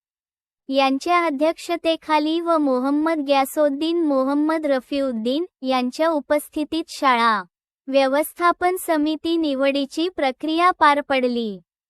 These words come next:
यात अध्यक्षपदी मोहम्मद वसीम राजा मोहम्मद सलीमुद्दीन यांची सलग चौथ्यांदा निर्विवाद पुणे निवड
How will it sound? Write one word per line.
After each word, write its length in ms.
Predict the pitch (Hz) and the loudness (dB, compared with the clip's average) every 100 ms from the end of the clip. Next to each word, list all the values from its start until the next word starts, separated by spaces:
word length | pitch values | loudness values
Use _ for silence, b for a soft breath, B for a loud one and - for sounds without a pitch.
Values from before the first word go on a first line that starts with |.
| _ | _
यात 420 | 269 269 269 294 311 | 0 6 6 4 0
अध्यक्षपदी 960 | 254 269 330 - 359 349 330 311 330 | 0 0 0 0 -4 0 0 0 0
मोहम्मद 720 | 330 269 247 269 285 311 311 | 0 0 0 0 2 0 0
वसीम 480 | 285 269 - 294 294 | -2 -2 -2 -2 0
राजा 500 | 269 240 214 247 302 - - | 2 0 0 0 0 -2 -4
मोहम्मद 640 | 269 262 285 311 330 349 | 0 0 0 0 0 -2
सलीमुद्दीन 880 | - 294 269 294 311 294 277 311 330 | -2 -2 0 0 0 0 -2 -2 0
यांची 680 | 277 254 240 - 254 214 185 _ _ _ _ _ | 0 0 -2 -4 -6 -6 -10 _ _ _ _ _
सलग 520 | - 285 277 349 349 | -2 0 2 0 0
चौथ्यांदा 640 | 311 277 - 311 320 339 339 | 0 0 0 -2 0 2 2
निर्विवाद 680 | 320 285 294 311 311 311 - | 0 -2 -2 0 2 2 0
पुणे 400 | 269 254 254 269 320 _ - | -2 0 0 -2 -4 _ -6
निवड 400 | 262 254 277 | -2 0 0